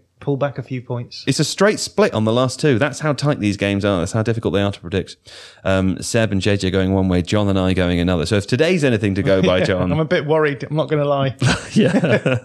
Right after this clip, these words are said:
Speaker 2: <laughs> Points are bad.
Speaker 1: But we're not, we're not gambling on results. We're gambling on goals scored. That's the way I
Speaker 2: Exactly.
Speaker 1: look at it.
Speaker 2: That, that
Speaker 1: And you
Speaker 2: is,
Speaker 1: look at it that way too, don't you?
Speaker 2: that's
Speaker 1: I
Speaker 2: how
Speaker 1: can
Speaker 2: the
Speaker 1: tell you're
Speaker 2: game
Speaker 1: a
Speaker 2: works.
Speaker 1: smart man.
Speaker 2: Yeah. Yeah, that's why I'm losing.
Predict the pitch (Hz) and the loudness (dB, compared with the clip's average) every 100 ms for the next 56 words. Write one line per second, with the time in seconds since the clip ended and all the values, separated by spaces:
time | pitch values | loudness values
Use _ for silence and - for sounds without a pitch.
0 | - - 190 196 170 - 208 107 117 117 | -8 -8 -4 0 0 2 0 2 2 2
1 | 113 113 107 87 82 165 185 214 - 165 | 2 2 2 2 2 2 2 2 0 -2
2 | 180 185 135 165 160 147 135 - 131 131 | 2 0 0 -2 -2 -2 -2 -2 -2 -2
3 | 123 131 120 135 - - 120 127 127 123 | 0 0 2 0 -2 -8 -4 -2 -2 -2
4 | 120 120 123 117 113 - 127 117 110 - | 0 0 0 -2 -4 -8 -6 -6 -8 -10
5 | - 107 104 117 82 65 - - - - | -6 -2 -2 -2 -4 -4 -8 -14 -12 -6
6 | 104 - 101 143 - 160 147 - 123 127 | -4 -2 -2 0 0 0 -2 -2 -4 -2
7 | 110 127 135 123 117 131 139 - 123 101 | -2 -2 -2 -4 -4 -2 -2 0 0 0
8 | 107 110 98 69 - - 120 117 120 104 | 2 2 0 0 -2 -4 -4 -6 -4 0
9 | 98 90 80 - _ - 110 98 98 120 | 0 2 -2 -6 _ -4 -2 0 0 0
10 | 110 104 104 87 67 | 0 2 2 0 -4